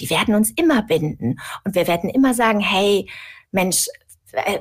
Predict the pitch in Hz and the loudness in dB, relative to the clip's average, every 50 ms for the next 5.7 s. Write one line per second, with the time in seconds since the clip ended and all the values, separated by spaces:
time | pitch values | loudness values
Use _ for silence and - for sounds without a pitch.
0 | - - - 185 190 220 202 190 165 160 - - - - 214 202 247 240 - - | -6 -6 -2 -2 0 0 -2 -2 -6 -8 -8 -8 -6 -4 -2 -2 -2 -2 0 2
1 | 233 277 285 277 269 311 302 - 226 185 175 156 160 156 147 - - - 156 151 | 4 4 4 4 4 2 2 2 2 2 2 2 0 -2 -4 -4 -2 -2 0 0
2 | 156 - - 180 196 190 190 - 196 - - 196 190 180 - - 294 311 330 320 | 0 -2 -2 -2 -2 0 0 0 0 2 2 0 0 0 0 0 2 2 2 0
3 | 320 - 302 294 294 285 285 294 294 - - - - - 262 262 262 - - 277 | 0 -2 -4 -2 0 2 0 0 -2 -6 -12 -8 -4 -4 -2 -2 -2 0 2 2
4 | 269 - - - _ _ _ - 226 214 - - - 254 262 262 - - 320 320 | 0 0 -2 -8 _ _ _ -4 -4 -4 -4 -2 0 0 0 2 2 0 -2 -2
5 | - - 190 - - - 139 143 - - - - - | -2 -4 -2 -2 -2 -2 -2 -2 -4 -4 -6 -10 -12